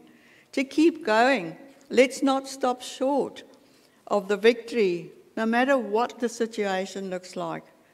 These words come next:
You don't have to understand why, but just keep, to fo-, keep following him,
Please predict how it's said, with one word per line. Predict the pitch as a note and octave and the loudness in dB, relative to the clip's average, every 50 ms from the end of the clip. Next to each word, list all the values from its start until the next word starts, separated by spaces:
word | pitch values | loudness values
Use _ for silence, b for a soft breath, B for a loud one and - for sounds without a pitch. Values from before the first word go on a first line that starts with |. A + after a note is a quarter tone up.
| b | b
You | - C4+ C4 | -4 0 4
don't | C#4+ D4+ D#4+ F4 | 4 4 6 6
have | E4+ E4 E4 E4 | 4 2 0 0
to | - D4+ | -2 -2
understand | - D4 B3+ C4 C4+ C4+ A#3+ C4 - - B3 A#3+ A#3+ A#3+ A#3+ A#3+ - - - - - - - | 0 0 0 0 -2 -2 -6 -6 -6 -4 -2 -2 0 -2 -2 -4 -6 -8 -16 -20 -20 -18 -14
why, | F3 E3 E3 E3 E3+ E3+ D#3+ D#3 D3+ D3+ - - - - E3+ E3+ _ _ _ _ _ _ _ _ - - b b b b b b b b b b b b b b b b b b b b b b _ - | -14 -10 -8 -6 -4 -4 -4 -4 -4 -6 -6 -8 -10 -12 -14 -18 _ _ _ _ _ _ _ _ -20 -20 b b b b b b b b b b b b b b b b b b b b b b _ -2
but | - F3+ F3+ F3+ - | -2 -2 -2 -4 -8
just | - A#3 A3 - | -10 -10 -8 -8
keep, | - A#3 A#3 A3+ - | -8 -8 -8 -8 -8
to | - A3+ | -8 -10
fo-, | G#3+ - G#3+ G#3+ G#3 G#3 - - | -6 -2 0 0 0 0 -4 -6
keep | - B3 A#3+ - | -4 -4 -4 -2
following | - - A3 A3+ B3+ C#4+ D4 C#4+ C#4 | -2 0 2 4 4 4 4 4 2
him, | A#3+ A#3 A3+ G3+ F3 E3+ E3 E3+ | 0 -2 -2 -4 -4 -6 -8 -12